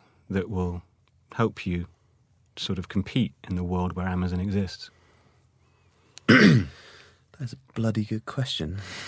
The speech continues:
Speaker 2: Um,
Speaker 1: I mean, I think, I think you described it, actually. It's a combination of, of, of data and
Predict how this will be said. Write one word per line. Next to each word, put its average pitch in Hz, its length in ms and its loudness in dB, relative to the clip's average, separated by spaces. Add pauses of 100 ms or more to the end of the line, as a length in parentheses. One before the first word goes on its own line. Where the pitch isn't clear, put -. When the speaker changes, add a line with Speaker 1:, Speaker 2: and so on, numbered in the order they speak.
(380)
Speaker 2:
Um, 117 400 8
Speaker 1:
I 139 40 6
mean, 135 100 8
I 131 60 6
think, 156 240 6
I 120 120 6
think - 240 4
you 101 160 2 (140)
described 117 720 6
it, 85 80 0
actually. 90 600 0 (280)
It's - 320 2
a 95 120 4
combination 95 720 4
of, 85 260 -2 (260)
of, 95 140 0 (260)
of - 180 0
data 98 540 4
and 90 400 2